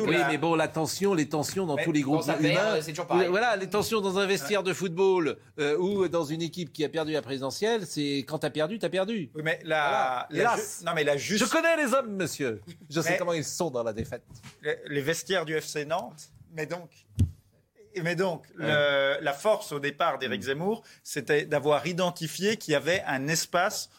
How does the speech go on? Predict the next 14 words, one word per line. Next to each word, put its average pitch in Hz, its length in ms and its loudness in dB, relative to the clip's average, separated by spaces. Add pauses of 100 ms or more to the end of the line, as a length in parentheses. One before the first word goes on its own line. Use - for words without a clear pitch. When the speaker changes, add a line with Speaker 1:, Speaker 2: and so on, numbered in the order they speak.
(120)
Speaker 3:
entre, 147 360 0
dans 143 140 0
lequel 185 280 0
se - 140 -4
glisser 160 540 0
entre - 340 0
L 165 180 2
R 180 60 4
Speaker 2:
C'est 190 100 4
fini. 180 120 0
Speaker 3:
et 151 40 2
le 151 120 4
R 147 160 2
N. 127 220 -2